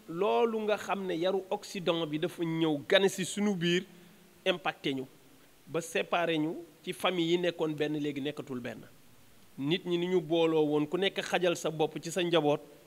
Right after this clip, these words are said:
ci sa moroomu dëkkandoo, léegi amatul. Moo tax léegi xale bi ci biir kër gi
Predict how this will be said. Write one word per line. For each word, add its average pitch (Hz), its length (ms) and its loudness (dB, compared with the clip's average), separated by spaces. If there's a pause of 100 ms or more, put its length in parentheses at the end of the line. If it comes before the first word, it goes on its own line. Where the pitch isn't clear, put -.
(120)
ci 165 80 -6
sa 190 120 0
moroomu 185 400 6
dëkkandoo, 160 560 0
léegi 151 260 -2
amatul. 139 400 -4 (540)
Moo 143 100 -4
tax 170 140 -4
léegi 175 220 0
xale 196 260 2
bi 165 120 -4
ci 196 120 -8
biir 226 180 -2
kër 175 200 4
gi 120 100 -8